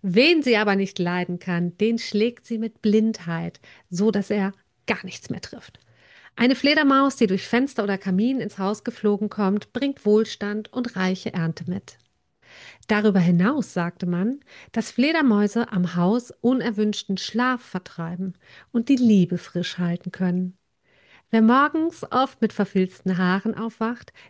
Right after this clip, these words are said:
der hat vielleicht einen Fledermausgeist im Haus, der das Haar in der Nacht zu Wichtelzöpfen verwirrt. Die Fledermäuse sind in den Überlieferungen also durchgängig ambivalente Wesen, mal gefährlich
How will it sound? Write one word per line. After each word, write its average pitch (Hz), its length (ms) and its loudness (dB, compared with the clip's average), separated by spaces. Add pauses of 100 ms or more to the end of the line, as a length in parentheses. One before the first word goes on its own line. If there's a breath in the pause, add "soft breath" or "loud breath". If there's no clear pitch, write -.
der 233 120 0
hat 285 160 -6
vielleicht 240 640 0
einen 233 160 -4
Fledermausgeist 175 1300 -4
im 190 160 0
Haus, 165 380 -2 (280 loud breath)
der 202 80 0
das 208 240 0
Haar 302 280 0
in 208 80 0
der 190 100 2
Nacht 202 400 -2
zu 190 380 0
Wichtelzöpfen 180 1000 -4
verwirrt. 160 540 -2 (580 soft breath)
Die 214 80 4
Fledermäuse 240 840 4
sind 233 300 0
in 214 100 0
den 196 120 0
Überlieferungen 196 760 -4
also 185 400 -4 (320 soft breath)
durchgängig 190 760 -2
ambivalente 190 800 0
Wesen, 160 460 -6 (260 soft breath)
mal 190 240 2
gefährlich 240 640 -2